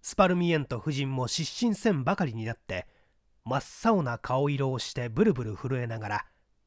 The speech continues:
夫の腕にすがりついていた。男たちもみんな顔色を失ったり、カラーを歪めたり、ちょうど格闘の後のような様であった。それらの人々は、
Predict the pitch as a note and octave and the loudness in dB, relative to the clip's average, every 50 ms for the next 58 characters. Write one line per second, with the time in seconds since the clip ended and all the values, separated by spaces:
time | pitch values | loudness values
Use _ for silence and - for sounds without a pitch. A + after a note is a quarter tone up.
0 | _ _ _ _ - A#2 A2 - _ - C#3+ D#3 D3 C#3+ C3+ B2+ C3 G#2+ F#2+ F2+ | _ _ _ _ -10 -10 -10 -8 _ -2 0 2 2 2 2 0 -2 -4 -6 -8
1 | - - - B2+ C#3+ D#3 C#3+ B2+ - - A#2+ - - - F#2+ - - C#2+ - - | -8 -6 -4 -2 -2 -2 -2 -4 -6 -8 -8 -8 -10 -14 -10 -8 -8 -8 -8 -10
2 | _ _ _ _ _ _ _ _ _ _ _ _ _ _ _ _ _ _ _ _ | _ _ _ _ _ _ _ _ _ _ _ _ _ _ _ _ _ _ _ _
3 | _ _ _ _ _ _ _ _ _ - C3 C#3+ - E3 D3+ - D3+ C#3 C3 - | _ _ _ _ _ _ _ _ _ -6 -4 -2 0 0 0 0 0 -2 -2 -2
4 | - A#2+ B2 A#2 A#2+ A#2 - - A#2 C3 F3 F#3+ G3 G3 F#3 E3+ D#3+ - - - | -4 -6 -4 -4 -6 -8 -10 -8 -4 -2 0 0 2 2 2 2 0 0 0 2
5 | D3 E3 F#3 G3 F#3+ F3+ F3 E3+ E3+ E3 D#3+ C#3+ - D#3+ D#3 D3+ - - B2+ A2+ | 4 6 6 6 4 4 4 4 4 2 0 -2 -2 -2 -2 -2 -2 -4 -6 -4
6 | G#2 F#2 - - _ _ _ _ _ _ _ _ - - D#3+ D#3 D3 C3+ A#2 G#2+ | -6 -6 -10 -14 _ _ _ _ _ _ _ _ 2 4 6 6 6 4 2 0
7 | F#2+ F#2+ F#2+ G#2 A2 A#2 B2+ B2+ B2 A#2 A#2 A#2 F#2 E2+ - - - _ _ _ | -4 -6 -6 -4 -4 -4 -4 -4 -4 -4 -6 -6 -8 -8 -12 -14 -20 _ _ _
8 | _ _ _ _ _ _ _ - - C#3+ D3 C3+ C3 B2+ - - _ _ _ _ | _ _ _ _ _ _ _ -6 -4 -2 -2 0 -2 -4 -6 -8 _ _ _ _
9 | _ _ - - D3 - - - - B3+ B3+ A#3+ A#3 A#3 A3+ B3 A#3+ A3+ F#3 D3+ | _ _ -2 0 0 0 0 0 2 2 4 4 4 4 4 4 2 0 0 0
10 | C3+ D3 C#3 A#2+ G#2 F#2+ - - A#2+ A2+ A2+ G#2+ F2+ D#2+ - - _ - - C2 | 0 -2 -2 -4 -4 -6 -6 -6 -6 -6 -6 -6 -8 -8 -10 -12 _ -10 -8 -8
11 | - - _ _ _ _ _ _ _ _ _ _ _ _ _ _ _ _ _ _ | -8 -10 _ _ _ _ _ _ _ _ _ _ _ _ _ _ _ _ _ _
12 | _ _ _ _ _ _ _ _ _ _ _ _ - - F#3 G3 G#3+ A3 G3 D#3+ | _ _ _ _ _ _ _ _ _ _ _ _ -4 2 4 6 6 6 6 4
13 | C3 B2 A#2+ - - D3 A#2+ A2+ G#2 G2+ F2+ F2 F2 - | 2 0 -2 -4 -4 -4 -4 -4 -4 -4 -4 -4 -4 -4